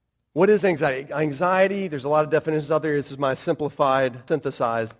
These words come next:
definition here. Anxiety is continually thinking on something that hasn't yet happened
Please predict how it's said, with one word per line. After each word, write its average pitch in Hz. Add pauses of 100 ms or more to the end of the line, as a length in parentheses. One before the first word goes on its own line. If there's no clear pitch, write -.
definition 113
here. 113 (560)
Anxiety 190
is 190
continually 190
thinking 156
on 139
something 131
that 107
hasn't 147
yet 120
happened 107